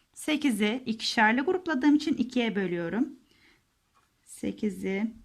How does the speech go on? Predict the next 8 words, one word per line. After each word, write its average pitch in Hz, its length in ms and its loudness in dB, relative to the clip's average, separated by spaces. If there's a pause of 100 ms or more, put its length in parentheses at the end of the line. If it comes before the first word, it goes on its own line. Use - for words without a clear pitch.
(240)
ikiye 240 400 -2
bölerek 233 640 -2 (400)
kaç 339 400 -2
bütün - 160 2
ekmek 226 360 2
olduğunu 233 440 4
bulmuş 240 360 4
oluyorum. 214 640 2